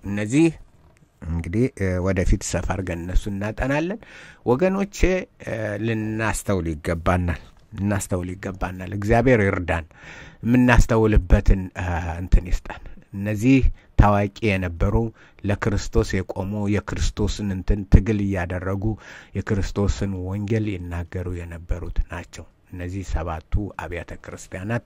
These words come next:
ዛሬ ስማቸው ተለውጦ ተቀይሮ፣ እ፣ በሌላ፣ እ፣ እ፣ ገብተዋል ማለት ነው።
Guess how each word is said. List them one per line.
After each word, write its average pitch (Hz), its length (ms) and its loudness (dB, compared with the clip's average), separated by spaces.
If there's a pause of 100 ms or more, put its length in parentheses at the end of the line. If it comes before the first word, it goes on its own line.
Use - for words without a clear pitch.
ዛሬ 95 280 -2 (600)
ስማቸው 87 560 0
ተለውጦ 90 520 -2 (120)
ተቀይሮ፣ 95 560 -4 (540)
እ፣ 170 160 8 (400)
በሌላ፣ 101 340 0 (380)
እ፣ 107 120 4 (520)
እ፣ 87 80 -4 (240)
ገብተዋል 90 520 0
ማለት 78 340 -4
ነው። 73 140 -8